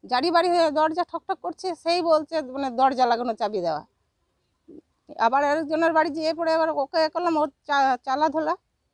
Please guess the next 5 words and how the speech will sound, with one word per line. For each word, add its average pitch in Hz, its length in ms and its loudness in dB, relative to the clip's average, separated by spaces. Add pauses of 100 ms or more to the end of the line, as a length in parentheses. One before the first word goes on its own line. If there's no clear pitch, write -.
(380)
আমাদের 277 400 0
এই 285 180 2 (160)
কলোনিতে 302 520 2
রঞ্জিতদার 269 500 -2
বাড়িতে, 277 300 -2